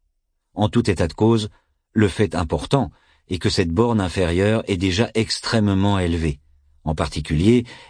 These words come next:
elle est plus de deux fois plus forte que la position négative officielle de l'ensemble des pays riches. Voir graphique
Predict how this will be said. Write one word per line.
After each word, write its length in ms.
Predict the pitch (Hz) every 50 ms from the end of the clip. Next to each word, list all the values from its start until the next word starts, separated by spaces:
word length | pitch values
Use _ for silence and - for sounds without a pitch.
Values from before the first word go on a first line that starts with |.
| -
elle 180 | - 85 92 95
est 80 | 95
plus 260 | 78 - - 127 127 110
de 160 | 87 87 82
deux 260 | 76 80 95 117 117
fois 280 | 107 - - 117 104 87
plus 180 | - 87 85
forte 320 | 73 - - 117 113 113 -
que 80 | -
la 140 | 90 87 78
position 440 | - 90 82 82 82 76 - 98 95
négative 500 | 87 82 76 80 78 76 - 110 92 85
officielle 640 | 80 78 - 80 73 - - 104 107 110 107 101 - - - - - -
de 100 | 87 90
l'ensemble 600 | 85 87 98 101 101 - - 117 113 110 101 95 87
des 140 | 85 90
pays 280 | 78 - 95 92 90 85
riches. 480 | 73 73 65 - - - - - - _ _ _ _ _ _ _ _ _ _ _ _ _ _ -
Voir 300 | - 78 85 80 71 69
graphique 720 | 71 73 87 101 110 104 - - 101 98 - - - -